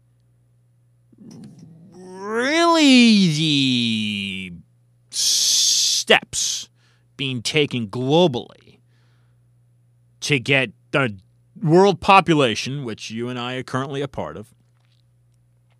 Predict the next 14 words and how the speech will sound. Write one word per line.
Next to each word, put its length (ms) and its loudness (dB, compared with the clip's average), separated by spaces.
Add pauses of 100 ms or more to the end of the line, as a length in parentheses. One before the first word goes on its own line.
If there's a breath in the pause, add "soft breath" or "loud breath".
(180)
towards 280 -6
something 260 -4
called 320 -6
Agenda 580 -12
twenty 520 -12
thirty. 880 -12 (1200)
And 140 -10
that's 240 -2
really 560 4
what 340 4
I 220 4
try 500 4
to 300 0
convey 880 -4